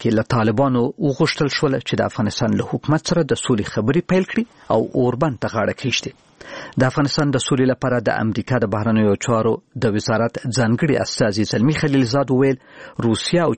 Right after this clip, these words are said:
چین د افغانستان د بحران په حل کې مهم رول لوبولی شي.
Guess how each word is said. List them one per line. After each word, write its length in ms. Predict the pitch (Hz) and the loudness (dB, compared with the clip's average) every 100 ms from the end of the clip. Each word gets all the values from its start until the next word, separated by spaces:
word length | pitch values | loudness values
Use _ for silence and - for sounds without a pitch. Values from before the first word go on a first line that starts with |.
| - | 0
چین 140 | 156 | 0
د 120 | 127 101 | 2 0
افغانستان 420 | - 107 - 110 | -2 -2 0 0
د 160 | 95 98 | 0 0
بحران 340 | 90 107 92 107 | 0 0 0 -2
په 20 | |
حل 100 | 123 147 | -2 -2
کې 100 | 156 - - - 123 | -4 -6 -14 0 2
مهم 240 | 131 180 113 107 | 4 2 2 0
رول 180 | 95 - 120 | 0 0 0
لوبولی 480 | 117 117 107 98 92 | 2 2 2 0 0
شي. 100 | - | -4